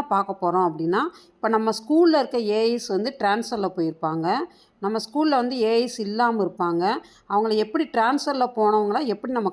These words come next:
காமன் பூல்ல போடுறது, அடுத்து நியூ ஏ ஐஸ் வந்தா எப்படி ஆட் பண்றது அப்படிங்கிற பத்தி பார்ப்போம். அதுக்கு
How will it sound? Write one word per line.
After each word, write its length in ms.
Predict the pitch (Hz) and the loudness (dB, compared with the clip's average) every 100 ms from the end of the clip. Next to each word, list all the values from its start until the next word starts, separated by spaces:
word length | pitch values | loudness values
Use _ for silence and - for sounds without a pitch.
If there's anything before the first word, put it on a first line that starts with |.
| 190 | 0
காமன் 340 | 202 247 254 233 | 2 2 -2 0
பூல்ல 200 | 190 170 175 | 0 0 0
போடுறது, 440 | 170 165 156 214 320 - - _ | -2 -2 0 0 0 -6 -20 _
அடுத்து 360 | 190 247 - 277 | -2 0 0 0
நியூ 180 | 254 320 | 4 4
ஏ 200 | 285 233 233 | 4 4 4
ஐஸ் 180 | 233 208 | 2 0
வந்தா 180 | 202 247 202 | 0 0 -2
எப்படி 200 | 208 294 | -2 0
ஆட் 360 | 226 185 240 - | 2 2 0 -2
பண்றது 360 | 226 180 175 180 | -2 0 0 0
அப்படிங்கிற 300 | 160 175 165 175 | 0 -2 -2 -8
பத்தி 180 | - 294 175 | -8 -2 -2
பார்ப்போம். 400 | 165 - - 302 - - - | -2 0 2 2 -2 -18 -4
அதுக்கு 280 | 220 247 | -2 0